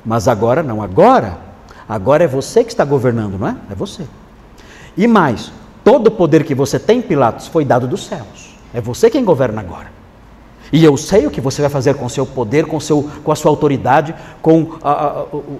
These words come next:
o, o poder que você tem político. Eu sei o que você vai fazer. Então você está governando agora, mas é temporário. Porque o meu reino,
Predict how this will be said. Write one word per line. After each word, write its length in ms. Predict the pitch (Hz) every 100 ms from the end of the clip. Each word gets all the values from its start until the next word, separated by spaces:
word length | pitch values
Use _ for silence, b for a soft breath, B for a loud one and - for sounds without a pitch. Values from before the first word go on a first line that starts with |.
| 135
o, 100 | 151
o 60 | 151
poder 340 | 170 165 147
que 100 | 147
você 220 | 139 135
tem 160 | 143 139
político. 500 | 139 120 95 - 135
Eu 60 | 156
sei 160 | 208
o 20 |
que 80 | 220
você 140 | 143 104
vai 80 | 95
fazer. 200 | 90 - - - - - - - 127 -
Então 140 | 120
você 220 | 104 -
está 120 | 240
governando 360 | 196 139 120 104
agora, 260 | 95 87 - B B 110
mas 260 | 104 90
é 40 | -
temporário. 640 | 135 139 160 113 - - - - - - - - - - - -
Porque 260 | 135 120 123
o 80 | 110
meu 280 | 127 147
reino, 640 | 95 82 170 226 135 92